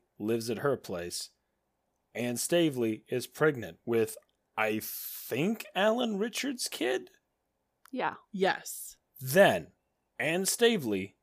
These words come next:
Speaker 1: legitimately dies by suicide.
Speaker 2: Yes.
Speaker 3: Yes.
Speaker 1: Then,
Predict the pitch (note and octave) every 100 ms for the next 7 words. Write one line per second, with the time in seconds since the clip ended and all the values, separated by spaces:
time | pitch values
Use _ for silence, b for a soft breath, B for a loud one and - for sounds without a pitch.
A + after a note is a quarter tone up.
0 | _ _ _ F#2+ G#2+ A2 - F3 D4+ G#3
1 | G#2+ - E2 D#2+ F#2+ _ _ _ _ G#2+
2 | A#2+ A#2+ A#2 A#2 A2 - - _ _ A2
3 | G2 G2 - A2+ E2 - - - - _
4 | _ _ _ _ _ F3+ E3 - - -
5 | _ _ _ - F#3+ D#3 F3 C#3 E2